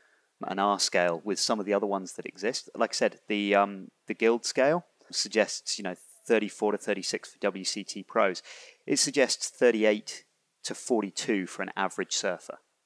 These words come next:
Now, that's not an average surfer. You know, when, when we compare that with what we've built, you know, between the four of us just in this room, we've got thousands of hours of, of coaching experience at all different levels. Thirty-eight to forty-two percent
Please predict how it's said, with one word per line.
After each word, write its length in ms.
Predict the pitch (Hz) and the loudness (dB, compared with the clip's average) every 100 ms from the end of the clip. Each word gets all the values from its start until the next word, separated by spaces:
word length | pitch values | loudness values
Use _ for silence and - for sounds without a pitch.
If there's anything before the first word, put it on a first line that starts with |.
| _ _ _ _ _ _ _ _ _ _ _ _ _ | _ _ _ _ _ _ _ _ _ _ _ _ _
Now, 120 | 98 | 4
that's 180 | 117 - | 4 4
not 140 | 123 - | 0 -2
an 120 | 107 | -2
average 360 | 107 104 98 - | -2 -2 -2 0
surfer. 300 | 123 113 92 | 4 4 0
You 60 | 92 | -4
know, 180 | 90 101 | -4 -2
when, 240 | 101 104 | -2 -2
when 160 | 104 104 | -2 -2
we 80 | 107 | -4
compare 400 | - 104 131 127 | -8 -2 2 6
that 180 | 110 - | 6 4
with 140 | 98 | -2
what 160 | 107 - | -2 0
we've 180 | 110 - | -2 4
built, 260 | 101 98 - - _ | 4 4 -6 -20 _
you 60 | 117 | -4
know, 80 | 95 | -4
between 360 | - - 135 | -4 -4 -2
the 60 | 107 | -2
four 280 | - 123 117 | 0 4 4
of 80 | |
us 120 | 101 - | 2 -4
just 240 | - - | -8 -10
in 80 | 98 | -10
this 200 | 92 - | -12 -2
room, 240 | 139 107 | -2 0
we've 180 | 98 95 | -6 -2
got 240 | 101 101 - - - _ | 0 0 -2 -20 -20 _
thousands 540 | - 120 120 110 95 | 2 4 4 0 -8
of 80 | 98 | -2
hours 320 | 98 98 98 92 | 0 0 0 -4
of, 180 | 85 - | -8 -10
of 120 | - | -10
coaching 380 | - 113 - 98 | -2 -2 -2 -8
experience 560 | 85 - 95 87 85 - | -10 -6 -6 -6 -8 -8
at 80 | - | -4
all 220 | 104 101 | -4 -2
different 360 | 107 - - 98 | -6 -10 -10 -2
levels. 420 | 104 90 - - - _ _ | -2 -2 -10 -16 -18 _ _
Thirty-eight 540 | - 131 117 110 110 - | 2 6 8 6 4 0
to 100 | - | -12
forty-two 500 | - 113 98 - 107 | -4 -4 -4 -6 -8
percent 540 | - - 107 156 - | -4 -2 -2 -2 -10